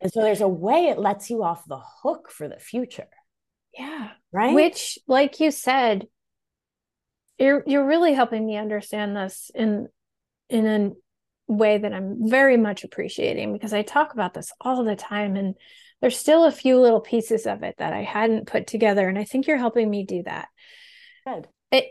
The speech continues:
Speaker 2: it does. It validates our story. It keeps us from growing when growing is uncomfortable, which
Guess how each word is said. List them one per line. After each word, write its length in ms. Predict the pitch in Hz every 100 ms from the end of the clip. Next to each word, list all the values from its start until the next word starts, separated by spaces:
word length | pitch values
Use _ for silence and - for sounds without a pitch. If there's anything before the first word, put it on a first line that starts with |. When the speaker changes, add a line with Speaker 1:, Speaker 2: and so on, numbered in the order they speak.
| -
Speaker 2:
it 240 | 294 -
does. 380 | 294 294 220 202
It 260 | 233 226
validates 540 | 233 233 277 302 349 -
our 100 | 370
story. 360 | - 233 220 202
It 160 | 220
keeps 300 | - 254 -
us 180 | 320 311
from 300 | - 320 302
growing 760 | 269 233 208 190 202 220 277 269 _ _ _ _
when 400 | - 214 240 247
growing 400 | 240 240 247 247
is 140 | 240 220
uncomfortable, 800 | 208 202 214 202 - 196 196 196
which 360 | 240 247 -